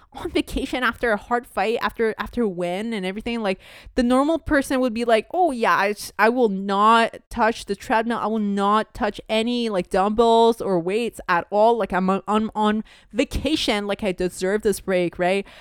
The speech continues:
But Andy Ruiz was still putting in work. And that was something that I needed. And not only that, but also I wanna point out his awesome attitude and, uh, the fact that, you know, even, you know, in, in wins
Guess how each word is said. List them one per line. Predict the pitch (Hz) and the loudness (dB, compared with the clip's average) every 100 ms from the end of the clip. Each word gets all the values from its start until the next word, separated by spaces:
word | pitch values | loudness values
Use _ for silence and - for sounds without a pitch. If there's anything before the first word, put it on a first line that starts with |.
| - - | -20 -4
But | 214 147 | -2 2
Andy | 262 269 294 | 4 6 4
Ruiz | 262 240 233 269 302 311 320 311 - - | 4 2 2 4 4 6 4 2 -4 -2
was | 208 | 0
still | 220 - - 226 | 0 -2 2 2
putting | 226 233 233 | 2 2 2
in | 185 | -2
work. | 185 196 190 - - - _ - | -2 -4 -4 -12 -20 -20 _ -4
And | 220 | 0
that | 208 226 262 | 4 6 6
was | 269 | 2
something | - 226 233 247 | -2 -2 0 0
that | 208 | 2
I | 202 | 0
needed. | 196 214 254 196 185 - | 0 2 4 6 4 2
And | 208 214 | -2 2
not | 240 | 2
only | 403 427 262 | 2 2 2
that, | 175 208 214 214 196 | 4 6 6 6 2
but | 202 | 2
also | 208 - - | 2 2 2
I | 214 | 2
wanna | 202 214 302 | 2 0 -2
point | - 247 240 | -2 -4 -2
out | 220 202 - | -2 -2 -4
his | 226 214 - _ _ _ | -4 -4 -4 _ _ _
awesome | 208 220 254 277 240 - | 4 6 6 0 -2 -2
attitude | 202 269 240 - 190 170 165 | 0 0 -4 -4 0 0 -2
and, | - 190 180 185 185 | -2 -2 0 -2 2
uh, | 190 175 185 | 4 4 2
the | |
fact | - 233 220 208 | -2 0 0 2
that, | 208 196 | 0 0
you | 240 | -2
know, | 247 202 | -2 -2
even, | 240 277 320 330 311 - - - - | -4 -4 -2 -4 -6 -16 -20 -20 -4
you | 539 | -2
know, | 605 | 2
in, | 359 339 - | 2 0 2
in | 311 277 | 2 4
wins | 233 277 330 370 | 4 2 2 -2